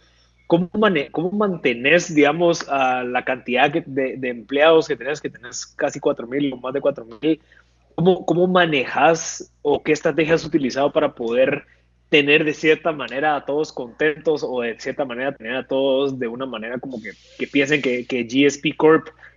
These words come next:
pues sí, eh, que están contentos en tu empresa? ¿Cómo, qué, qué estrategia has utilizado para hacer eso?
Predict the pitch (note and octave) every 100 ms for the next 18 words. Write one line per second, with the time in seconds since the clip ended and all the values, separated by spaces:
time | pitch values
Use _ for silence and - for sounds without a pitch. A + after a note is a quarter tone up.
0 | _ C#3+ - E3+ D3 E2+ - A2 B2+ A#2+
1 | B2 C3 D#3+ D#3 D3+ D3 F3+ D#3 C3 D3
2 | C3+ A#2+ A#2 E3 C3+ D#3 F3 - - F3+
3 | D#3 F3 F3+ F3+ F#3 F#3 F3 C3+ D3+ D3+
4 | D3+ A#2 C3+ D#3 B2